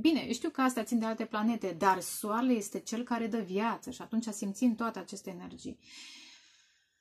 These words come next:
Apropo, da? Soarele dă viață. Luna receptează,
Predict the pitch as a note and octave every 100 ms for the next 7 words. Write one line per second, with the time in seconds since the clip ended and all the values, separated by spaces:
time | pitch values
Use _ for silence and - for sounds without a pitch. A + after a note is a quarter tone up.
0 | _ _ - A#3+ C#4+ C4 E4 - - A3+
1 | B3 - - - B3 G3+ G3 A3+ C#4 C4+
2 | D#4+ D#4+ A3+ - - - - - - -
3 | - - - G#3+ A#3 A#3 F3 D#3+ F#3+ A#3
4 | B3+ - _ _ _ - A#3+ B3 B3 B3+
5 | - C4 B3 - -